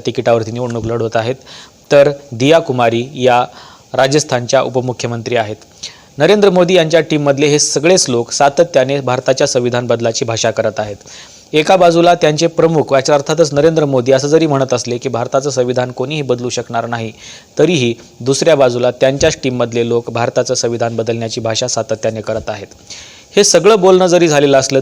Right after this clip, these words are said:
तरीही भारतीय जनता पक्षाच्या कार्यालयाकडून किंवा नरेंद्र मोदी यांच्याकडून कोणतीही ताकीद या बोलणाऱ्यांना आतापर्यंत देण्यात आलेली नाही की तुम्ही अशा प्रकारचे स्टेटमेंट करू नका,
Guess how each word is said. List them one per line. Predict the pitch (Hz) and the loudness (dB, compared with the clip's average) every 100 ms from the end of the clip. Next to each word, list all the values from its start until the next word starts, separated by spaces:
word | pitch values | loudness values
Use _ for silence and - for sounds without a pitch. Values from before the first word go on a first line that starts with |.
| 139 | 0
तरीही | 131 127 | 0 -2
भारतीय | 131 123 127 147 | -4 -4 -2 0
जनता | 131 127 123 | 0 0 -2
पक्षाच्या | 120 - 123 127 | -2 -4 -4 -4
कार्यालयाकडून | 131 127 123 135 120 113 123 120 113 | -2 0 2 4 2 0 -2 -6 -6
किंवा | 110 143 120 123 - - - | -4 -2 -2 -6 -14 -20 -14
नरेंद्र | 123 131 170 170 151 | -2 2 4 4 2
मोदी | 139 131 139 | 2 0 2
यांच्याकडून | 123 123 131 127 131 135 | 0 0 -2 0 -4 -4
कोणतीही | 147 143 143 165 175 - | -4 -4 -4 -4 -2 0
ताकीद | 123 117 110 110 - _ | -2 -2 -6 -8 -20 _
या | 139 | 0
बोलणाऱ्यांना | 143 123 120 120 120 120 | 2 2 2 0 0 -2
आतापर्यंत | 113 117 120 117 | -2 -2 -2 -4
देण्यात | 113 113 107 | -4 -4 -4
आलेली | 110 110 | -4 -4
नाही | 113 113 101 _ _ _ _ _ _ _ - | -6 -8 -10 _ _ _ _ _ _ _ -12
की | 127 | -6
तुम्ही | 135 151 156 - - - | -4 -4 -6 -12 -20 -8
अशा | 123 156 | -2 0
प्रकारचे | 156 139 131 127 | 0 0 0 -2
स्टेटमेंट | 127 135 120 123 113 | -2 -2 -4 -8 -2
करू | 123 139 | 0 0
नका, | 135 147 | 0 -2